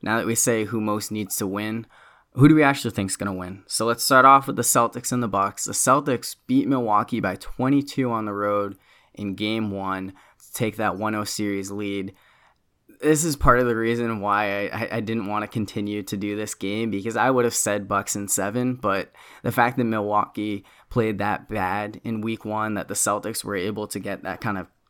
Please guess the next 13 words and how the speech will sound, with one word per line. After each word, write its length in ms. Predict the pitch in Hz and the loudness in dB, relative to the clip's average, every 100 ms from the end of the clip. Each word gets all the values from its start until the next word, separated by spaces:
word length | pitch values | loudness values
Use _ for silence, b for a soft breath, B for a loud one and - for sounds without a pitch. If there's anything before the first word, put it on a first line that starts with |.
| - | -2
convincing 500 | 113 104 107 - 107 | 0 0 -2 -2 -4
victory 520 | 98 101 - 110 110 | -4 -4 -4 -2 -2
has 260 | 104 95 95 | -2 -4 -6
me 220 | 95 95 _ | -8 -10 _
fully 360 | - 117 110 104 | -6 -2 -2 -2
thinking 240 | 95 87 | -6 -6
the 60 | 95 | -4
Celtics 480 | - 101 - 98 | -4 -4 -6 -10
are 40 | 90 | -10
gonna 120 | 87 | -8
win 220 | 85 92 | -8 -10
this 120 | 87 | -8
series. 640 | - 90 87 - - - | -6 -4 -4 -6 -12 -16